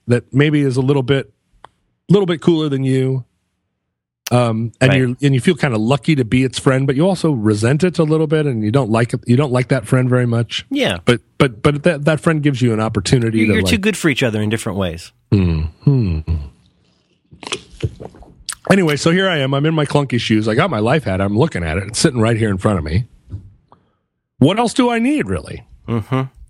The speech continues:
Speaker 1: I mean, I'm halfway to a small bag right now.
Speaker 2: <sighs> Yeah. Boy, that, that, it is very philosophical.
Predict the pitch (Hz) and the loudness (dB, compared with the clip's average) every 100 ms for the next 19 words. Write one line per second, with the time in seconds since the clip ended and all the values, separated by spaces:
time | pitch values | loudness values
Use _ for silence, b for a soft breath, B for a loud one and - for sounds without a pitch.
0 | - _ _ _ - 170 175 196 175 185 | -20 _ _ _ 0 2 2 0 0 0
1 | 196 175 156 160 160 151 156 151 147 147 | 0 0 0 0 0 0 0 0 -2 -2
2 | 190 - - - B 156 123 104 B B | -4 -6 -12 -16 B -6 -6 -10 B B
3 | B B B 117 120 120 117 b b _ | B B B -10 -6 -6 -10 b b _
4 | _ _ - B B B B _ _ _ | _ _ -20 B B B B _ _ _
5 | _ _ _ - - _ _ _ _ _ | _ _ _ -20 -20 _ _ _ _ _
6 | _ _ _ _ 139 131 120 - 127 131 | _ _ _ _ -12 -10 -12 -14 -14 -10
7 | 127 104 127 127 - 110 104 104 95 90 | -10 -6 -6 -6 -6 -8 -8 -8 -10 -12
8 | 90 | -18